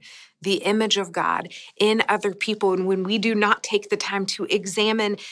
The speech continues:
the assumptions and biases we have against other people and races. Here are a few questions to help us self-examine. Is there a particular people,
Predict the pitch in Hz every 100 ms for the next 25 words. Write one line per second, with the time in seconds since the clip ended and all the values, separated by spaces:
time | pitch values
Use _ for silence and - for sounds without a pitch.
0 | - - 208 226 220 208 - 226 247 -
1 | - 262 262 220 196 185 185 185 185 -
2 | 160 160 170 214 208 190 175 175 170 -
3 | - - 202 180 208 - - - 208 226
4 | 214 - 208 - - - 175 _ _ 185
5 | 180 - - - - - - - _ _
6 | _ _ _ _ - - - - - _
7 | _ - 262 277 - 202 180 - - 214
8 | 208 - - - - - - 175 - -
9 | - _ _ - 180 - - 247 - 175
10 | - - - - - 185 - 160 160 156
11 | - - - _ _ _ _ _ _ _
12 | _ - - - - - - - - _
13 | _ - 214 240 247 247 220 214 - 226
14 | 247 214 196 - 202 202 226 220 220